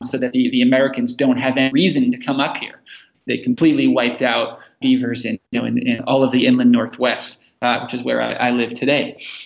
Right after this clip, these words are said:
So that was, you know, that was that story. And the, the Wildlife Services issue you're talking about, I mean, that's, the Wildlife Services is basically, uh, a branch of the U S Department of Agriculture that's sort of tasked with controlling problematic wildlife, you know,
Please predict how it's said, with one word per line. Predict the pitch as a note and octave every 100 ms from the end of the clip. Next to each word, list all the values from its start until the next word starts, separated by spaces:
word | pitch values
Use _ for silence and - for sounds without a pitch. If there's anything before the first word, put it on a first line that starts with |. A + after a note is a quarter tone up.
| -
So | -
that | D#3 G3
was, | D#3+
you | E3+
know, |
that | D#3
was | D3+
that | D3 E3+
story. | - C3+
And | C3+
the, | C3+
the | C3 C3+
Wildlife | D3 D3+ D3
Services | A3+ B3+ D#3
issue | C#3+ C#3
you're | C3
talking | C3 B2+ -
about, | C3 C3
I |
mean, | C3
that's, | C#3 C#3 -
the | C#3
Wildlife | C#3 C#3 C3+
Services | C#3+ D3 C3
is | B2+
basically, | A#2+ C3 B2+ B2+ C3 B2 B2 - -
uh, | - B2+ A2+
a | B2
branch | C#3+ C#3 C#3
of | C3+
the | B2+
U | C3+ C#3
S | C3 - - - - -
Department | - D3 C#3
of | A#2
Agriculture | C#3 C#3+ - A2+ -
that's | B2+ B2
sort | C3+ A#2+
of | -
tasked | - C3+ B2 -
with | C#3 B2+
controlling | - C3 - C#3+ C3+ C3+ B2 B2
problematic | - D#3 D3 D3 C#3 C3 B2+ B2+
wildlife, | B2+ A#2+ B2 B2 A#2+ G2 -
you | B2+
know, | A#2+ A#2